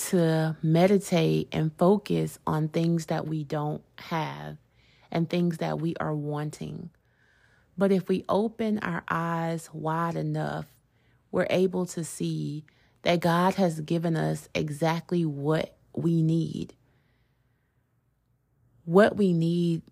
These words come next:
is always available to us because God promises to take care of us. So what we need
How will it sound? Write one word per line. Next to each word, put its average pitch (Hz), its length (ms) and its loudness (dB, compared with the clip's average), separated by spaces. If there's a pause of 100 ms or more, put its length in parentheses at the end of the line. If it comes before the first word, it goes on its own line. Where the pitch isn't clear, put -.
(640)
is 196 260 4
always 180 640 6
available 160 680 2
to - 280 -2
us 160 340 -2
because 160 640 -4
God 170 420 0
promises 175 680 -2
to 156 360 -2
take - 280 -2
care 247 260 0
of 151 160 -2
us. - 400 -8
So 180 240 4
what 196 320 4
we 214 160 2
need 180 500 2